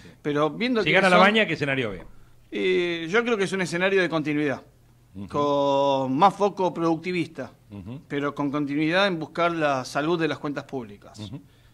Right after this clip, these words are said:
Speaker 2: eh, sin romper lazos con los mer-, con, con los inversores y mucho menos con el Fondo Monetario.
Speaker 1: Ujú.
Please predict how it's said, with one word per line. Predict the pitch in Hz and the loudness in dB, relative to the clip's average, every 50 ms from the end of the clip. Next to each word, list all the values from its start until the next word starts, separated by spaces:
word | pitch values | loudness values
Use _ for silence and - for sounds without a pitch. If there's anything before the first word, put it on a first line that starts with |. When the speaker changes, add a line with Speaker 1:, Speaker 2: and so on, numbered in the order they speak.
| _ | _
Speaker 2:
eh, | - 135 131 139 135 131 127 | -12 -8 -6 -6 -6 -6 -6
sin | - - 202 196 | -2 -2 -2 0
romper | 175 175 165 156 139 160 170 165 | 2 0 0 0 2 0 0 2
lazos | 170 175 185 180 - 202 190 - | 4 4 2 2 2 -4 -8 -8
con | - 147 139 139 135 135 135 135 131 135 | -6 -4 -4 -2 -2 -2 -2 -2 -2 -4
los | 139 127 120 | -6 -6 -6
mer-, | 139 139 135 | -8 -8 -8
con, | - 139 131 131 131 127 127 123 | -10 -10 -8 -6 -6 -6 -8 -8
con | - 139 139 | -8 -8 -8
los | 139 131 | -8 -8
inversores | 135 135 139 143 139 - 208 240 247 269 226 151 143 | -8 -8 -8 -8 -8 -4 -2 -2 -2 -2 -4 -6 -6
y | |
mucho | 139 147 147 143 151 147 | -6 -6 -6 -8 -8 -6
menos | 151 160 165 151 | -6 -6 -8 -8
con | - 143 139 | -8 -10 -12
el | 135 | -10
Fondo | 113 131 135 135 131 | -10 -10 -8 -8 -6
Monetario. | 127 123 120 113 - - 95 92 90 113 113 | -8 -8 -10 -14 -16 -20 -20 -18 -14 -14 -12
Speaker 1:
Ujú. | 104 147 | -12 -14